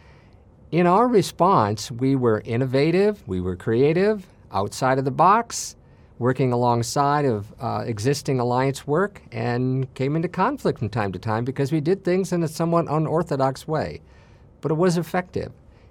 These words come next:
In every place, we sought to see the gospel presented to people, their human needs met, uh, and to do things that would help establish churches, even in refugee camps. But again, our work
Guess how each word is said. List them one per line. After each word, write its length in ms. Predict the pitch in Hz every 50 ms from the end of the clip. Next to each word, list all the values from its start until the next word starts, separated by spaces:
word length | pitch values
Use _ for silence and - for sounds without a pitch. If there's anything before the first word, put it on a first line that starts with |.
| - -
In 140 | - 147 160
every 340 | 165 202 233 233 - 220 190
place, 500 | 156 - - 120 101 - - 95 - -
we 80 | 131 123
sought 320 | 117 - 143 135 135 139
to 100 | - 131
see 180 | 117 - 143 131
the 100 | 117 110
gospel 600 | 98 107 107 110 113 127 123 - - - 127 120
presented 460 | - - 123 110 120 113 113 113 107
to 80 | -
people, 480 | 101 - 120 110 107 - 104 101 107 113 - - - - - - -
their 140 | - 104 98
human 420 | 87 92 139 151 151 147 135 131
needs 380 | 131 127 131 135 135 123 - -
met, 560 | 110 107 113 113 120 127 - - - - - - - - - - - - - -
uh, 80 | 127 -
and 160 | - 135 127
to 100 | - 156
do 240 | 127 120 180 240 285
things 640 | 262 - - 165 135 127 120 127 156 175 165 - - -
that 320 | - 127 123 131 147 - -
would 400 | 127 123 131 131 139 151 165 151
help 280 | 113 - 160 156 -
establish 500 | 147 139 - - 110 107 117 139 143 135
churches, 460 | - - 175 185 180 - 147 113 98 113
even 200 | 117 127 143 147
in 80 | 156
refugee 400 | 160 185 202 - - 107 - -
camps. 460 | 87 - - 92 92 95 - - - - - - - - - - - - -
But 120 | - 151
again, 280 | 170 143 151 160 175 170
our 100 | 160 151
work 360 | 131 123 135 139 139 - -